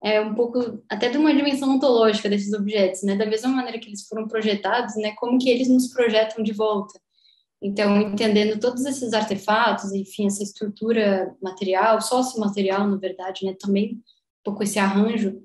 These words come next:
é, institucional, é, quais são os efeitos, né? E um pouco, uma dimensão um pouco maior, não pensando, é, nesses objetos como instrumentos passivos, né? Ou como muitas vezes, né, eles são, são vistos, né? Então, e sim como agentes.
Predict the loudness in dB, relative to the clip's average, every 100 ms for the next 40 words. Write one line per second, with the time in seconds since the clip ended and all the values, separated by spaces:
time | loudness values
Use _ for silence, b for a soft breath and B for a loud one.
0 | _ _ _ 0 4 4 2 -4 -4 -2
1 | 0 0 0 -4 B B -6 0 0 0
2 | 0 -2 -2 -2 -2 -2 2 4 4 2
3 | -2 -12 -8 -2 -2 -2 -6 -6 -8 -8
4 | -12 -10 -8 -8 -8 -8 -6 -6 -6 -6
5 | -4 -4 2 4 6 4 0 -2 -4 -6
6 | -6 -6 -6 -8 _ _ _ _ -4 -4
7 | -2 -4 -2 2 2 0 -6 -4 -2 0
8 | 0 0 -2 -6 -6 -2 0 0 -2 -2
9 | 0 0 -4 -4 -2 -2 -2 -4 -2 0
10 | -2 -4 -6 -6 -4 -6 -8 -8 -6 -6
11 | -8 -4 -2 0 0 0 -8 -10 -10 -12
12 | -16 b b b b -14 -6 0 0 0
13 | -2 -2 -2 -6 -4 0 2 4 4 2
14 | 2 -2 -6 -14